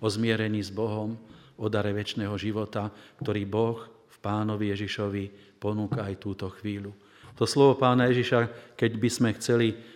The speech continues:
si pripomenúť a zakončiť jeho, tým jeho slovami, hovorí a prihovára sa ku každému srdcu i dnes tu, v tejto miestnosti zhromaždenému. Poďte ku mne, všetci, ktorí pracujete,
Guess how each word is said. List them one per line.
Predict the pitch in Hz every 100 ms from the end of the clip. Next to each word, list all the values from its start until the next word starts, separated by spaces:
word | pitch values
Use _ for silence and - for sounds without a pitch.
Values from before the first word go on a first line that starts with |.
| -
si | - 110
pripomenúť | 117 117 113 107 107 98
a | 92 113
zakončiť | - 110 - 107
jeho, | 107 113 - -
tým | 117
jeho | 110 107 104
slovami, | - 104 104 101 101 95 - - _ -
hovorí | 104 104 104 101 117
a | 120
prihovára | 104 110 110 107 104 101 95
sa | 104 101 - - _
ku | 120
každému | - 107 104 104
srdcu | 98 113 - 131
i | 135
dnes | 120 -
tu, | - 110 107 - _ _ _
v | 120
tejto | 110 98
miestnosti | 98 95 - 101 -
zhromaždenému. | 95 104 104 101 104 101 107 104 - _ _ _ _ _
Poďte | - 117 107
ku | - 104
mne, | 98 101 113 _ _ _ _ _ _ -
všetci, | - 98 - - - _ _ -
ktorí | - 95 92
pracujete, | 98 104 - 104 101